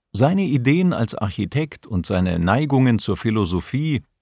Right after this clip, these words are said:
wurden selbst in Dresdens vornehmsten gesellschaftlichen Kreisen sehr geschätzt. Seine religiösen Anschauungen und seine Menschenkenntnis wurden geachtet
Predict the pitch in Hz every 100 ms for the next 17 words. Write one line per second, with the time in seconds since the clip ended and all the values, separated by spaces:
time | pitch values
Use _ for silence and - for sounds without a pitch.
0 | _ 92 135 180 185 156 117 165 - -
1 | 120 98 107 156 - - 135 127 - 170
2 | 196 170 143 - 143 127 104 95 107 -
3 | 104 - 98 104 87 87 95 90 82 76
4 | 65 71 101 87 85 - 78 - - -
5 | _ _ _ _ _ _ _ _ _ 82
6 | 90 92 92 85 82 82 87 90 95 90
7 | 82 127 160 - 90 85 80 78 76 82
8 | - 85 80 101 151 - 98 104 98 -
9 | 92 87 87 90 80 76 78 117 123 -
10 | 101 -